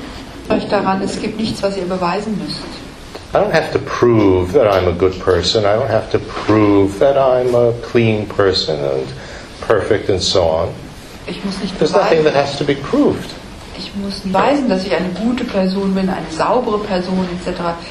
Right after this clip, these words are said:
Speaker 1: Es gibt
Speaker 2: What is it? I'm clean, therefore I am. You know, like, I think, therefore I am. I'm perfect, therefore I am.
Speaker 1: Ist es so, dass wir sagen,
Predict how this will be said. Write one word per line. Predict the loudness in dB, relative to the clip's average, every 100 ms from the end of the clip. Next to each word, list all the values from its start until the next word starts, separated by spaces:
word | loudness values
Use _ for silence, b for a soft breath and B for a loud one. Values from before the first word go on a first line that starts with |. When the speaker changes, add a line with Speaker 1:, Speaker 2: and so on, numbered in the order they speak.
| B
Speaker 1:
Es | -10 -6
gibt | -6 0
Speaker 2:
What | 2 2
is | 2
it? | 2
I'm | 2 2
clean, | 4 4 6
therefore | 4 4 4 4
I | 4 4
am. | 4 4 2 0
You | -2
know, | 0
like, | 2 2 2
I | 0
think, | 0 0 4
therefore | 2 4 4
I | 4 4
am. | 2 -2 -8 B B B B
I'm | 0 2
perfect, | 4 4 2 4
therefore | 2 4 4
I | 4 4
am. | 2 0 -4 -10 -18 B B B B
Speaker 1:
Ist | -8 -6 -4
es | -6 0
so, | 2 2 2 0
dass | 0 -2 -2
wir | 0
sagen, | 2 2 0